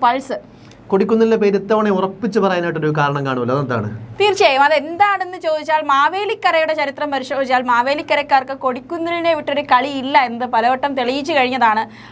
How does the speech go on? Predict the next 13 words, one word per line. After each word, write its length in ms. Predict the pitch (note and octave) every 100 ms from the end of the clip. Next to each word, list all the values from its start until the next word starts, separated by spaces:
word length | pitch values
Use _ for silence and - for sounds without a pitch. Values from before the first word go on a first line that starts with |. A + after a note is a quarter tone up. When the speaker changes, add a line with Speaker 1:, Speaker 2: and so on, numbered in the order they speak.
| -
Speaker 1:
ആരൊക്കെ 460 | B3+ D4+ G4 G#4 G#4
വന്നാലും 540 | E4+ D#4 D4 D4 D4
പോയാലും 460 | C4+ C4 C4 A#3+ A#3
മാവേലിക്കരയുടെ 800 | A#3 C4+ E4 F4 D4+ C#4 C#4 A#3+
വിജയക്കൊടി 580 | B3+ B3+ F4 F4+ C#4 A3+
എന്നും 240 | A#3+ C#4+
കൊടിക്കുന്നിലിന്റെ 640 | C#4 C4 D4+ F4 E4 D4+ D#4
കയ്യിൽ 200 | C4 B3+
സുരക്ഷിതമാണ്. 540 | C4 D#4 E4+ E4 C#4 A#3+
ഇപ്പോൾ 160 | D4
കുറച്ചുകൂടി 640 | - F#4 F#4 - A#4 G#4+ G4
അത് 100 | F4+
വ്യക്തമാക്കണമെങ്കിൽ 1000 | D4 - E4+ C4+ C4 D4 C#4+ A#3 A#3